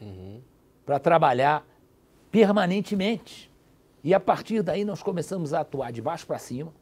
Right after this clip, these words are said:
Speaker 2: de, de cima pra baixo, chegar rápido nos locais onde havia qualquer tipo de, de, de ilícito, ou de confronto, ou de qualquer
Speaker 1: Uhum.
Speaker 2: coisa desse tipo. E começamos a ser procurados, às vezes de madrugada, o cara batia lá na,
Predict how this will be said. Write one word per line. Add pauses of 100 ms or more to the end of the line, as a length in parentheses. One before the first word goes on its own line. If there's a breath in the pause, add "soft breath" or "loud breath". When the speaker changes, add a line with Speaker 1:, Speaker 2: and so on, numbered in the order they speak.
(280)
Speaker 2:
de,
de
cima
pra
baixo, (240 soft breath)
chegar
rápido
nos
locais
onde
havia (400 soft breath)
qualquer
tipo
de, (800 soft breath)
de,
de
ilícito,
ou
de
confronto,
ou
de
qualquer
Speaker 1:
Uhum.
Speaker 2:
coisa
desse
tipo. (760 soft breath)
E
começamos
a
ser
procurados,
às
vezes
de
madrugada,
o
cara
batia
lá
na,